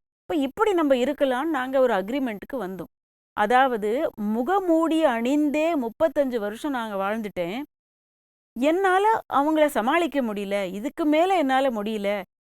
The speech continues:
இனிமே எனக்கு வயதும் ஆயிடுச்சு. அவங்களோட போராடுறதும், அந்த மனசை நான் செட்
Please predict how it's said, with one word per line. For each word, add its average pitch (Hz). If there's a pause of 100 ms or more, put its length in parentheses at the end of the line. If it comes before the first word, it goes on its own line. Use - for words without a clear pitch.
(180)
இனிமே 302
எனக்கு 269
வயதும் 262
ஆயிடுச்சு. 226 (420)
அவங்களோட 277 (100)
போராடுறதும், 262
அந்த 220
மனசை 269
நான் 247
செட் 208